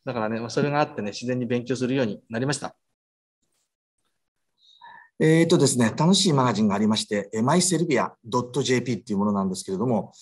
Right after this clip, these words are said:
あのー、セルビアの美、食、住の、えー、情報が集まる、えー、ライフスタイルマガジンなんですけれども、えー、ティアナさんがですね、あ、大使館の、あのー、秘書の、えーっと、ティアナさんがですね、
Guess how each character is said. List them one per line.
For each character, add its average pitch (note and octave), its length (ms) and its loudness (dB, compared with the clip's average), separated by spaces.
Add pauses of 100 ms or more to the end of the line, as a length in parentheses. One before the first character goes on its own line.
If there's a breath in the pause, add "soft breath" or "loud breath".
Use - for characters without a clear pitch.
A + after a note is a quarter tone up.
(320 loud breath)
あ A#2+ 140 -2
の G#2+ 540 0
ー、 - 20 -4
セ C3+ 120 0
ル C#3 80 -2
ビ C#3+ 100 0
ア C3 60 2
の B2 120 0
美、 C#3 280 -4
食、 A#2+ 340 -4
住 A#2+ 220 2
の、 G#2+ 420 0
え G#2 140 -4
ー、 F#2+ 60 -6
情 A2+ 180 0
報 A#2+ 160 0
が G#2+ 140 2
集 A2+ 100 -6
ま A2 100 2
る、 F#2+ 220 -6 (340)
え G2+ 220 -4
ー、 F#2+ 40 -4
ラ B2+ 120 0
イ C#3 40 0
フ C3 120 -4
ス - 80 -4
タ C3+ 80 2
イ B2+ 40 2
ル B2+ 60 0
マ B2+ 120 2
ガ A#2 100 0
ジ F#2 100 -6
ン F2+ 60 -2
な F2+ 80 0
ん F#2 40 -2
で - 80 -10
す - 80 -12
け F#2+ 100 -8
れ E2+ 40 -8
ど G#2 80 -6
も、 A#2 320 0 (380 soft breath)
え G#2 120 2
ー、 G#2 120 -6
テ G3+ 100 0
ィ A#3 100 4
ア F3 40 4
ナ A#2 100 2
さ G#2 160 -2
ん F#2 100 0
が F2+ 120 0
で F2+ 60 -8
す G#2+ 120 -4
ね、 G#2 300 0
あ、 G#2+ 80 -4
大 D3+ 180 -2
使 - 100 -2
館 C#3 200 0
の、 G#2+ 440 0
あ G#2 80 -12
の F#2+ 720 -4
ー、 - 20 -
秘 - 160 -6
書 A#2+ 140 0
の、 G2+ 320 -2 (460 soft breath)
え G#2 480 -4
ー - 20 -20
っ - 40 -20
と、 - 100 -8 (180)
テ F3 100 4
ィ D#3 40 8
ア C#3 40 8
ナ A2+ 80 6
さ G2+ 140 2
ん F#2+ 60 4
が F#2 80 4
で F#2 80 -2
す G2+ 100 0
ね、 F#2+ 220 0